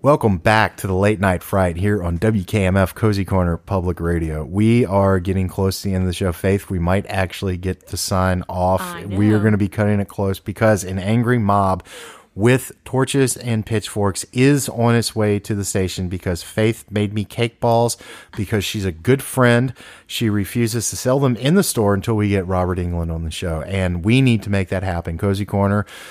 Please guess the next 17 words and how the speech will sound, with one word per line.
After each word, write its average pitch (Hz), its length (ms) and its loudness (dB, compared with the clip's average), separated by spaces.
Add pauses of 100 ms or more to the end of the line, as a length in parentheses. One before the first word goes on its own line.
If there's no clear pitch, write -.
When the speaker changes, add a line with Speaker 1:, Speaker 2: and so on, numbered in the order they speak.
(220)
Speaker 1:
if 110 220 0
you're 107 120 2
out 107 240 2
there, 95 280 4
if 92 140 -2
you 104 80 -2
can 87 140 -4
hear 98 260 2
us, 87 140 -2
if 90 140 -6
you're 92 80 0
not 95 200 2
marching 90 480 0
down 92 300 2
here 87 220 -2
right 82 280 -2
now, 85 400 -4